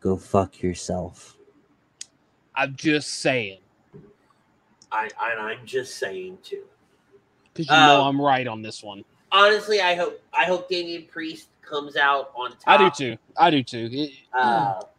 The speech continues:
Speaker 1: here, Butters, I'm gonna make this real simple for you
Speaker 2: Okay.
Speaker 1: in the sense of our highlight clip.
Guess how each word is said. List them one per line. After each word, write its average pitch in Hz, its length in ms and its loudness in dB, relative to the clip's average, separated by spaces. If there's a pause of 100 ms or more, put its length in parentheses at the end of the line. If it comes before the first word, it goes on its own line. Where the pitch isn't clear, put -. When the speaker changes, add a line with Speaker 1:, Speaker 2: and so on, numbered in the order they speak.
(140)
Speaker 1:
here, 160 260 -4
Butters, 147 260 -2
I'm 139 120 0
gonna 180 120 -4
make 180 160 -4
this 165 220 -10
real 143 300 -8
simple 156 420 -14
for 156 240 -10
you 160 320 -8 (440)
Speaker 2:
Okay. 147 240 2
Speaker 1:
in 131 60 -4
the - 120 -6
sense 135 540 -6
of 113 520 -4 (500)
our 123 220 -2
highlight 127 520 -4
clip. 202 320 -4